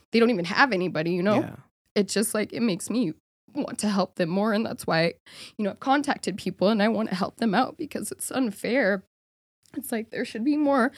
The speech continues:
Speaker 1: there should be more help for people. We shouldn't just throw them away.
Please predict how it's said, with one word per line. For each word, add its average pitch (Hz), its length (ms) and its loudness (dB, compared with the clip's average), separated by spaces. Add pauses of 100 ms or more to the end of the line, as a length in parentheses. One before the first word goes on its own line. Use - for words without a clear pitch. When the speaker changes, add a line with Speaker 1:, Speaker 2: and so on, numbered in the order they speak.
(180)
Speaker 1:
there 240 100 10
should 285 200 2
be 330 100 4
more 302 180 4
help - 260 0
for 190 120 2
people. 170 460 -2 (640)
We 240 100 2
shouldn't 254 300 -2
just - 220 -10
throw 220 180 2
them 226 160 0
away. 190 440 2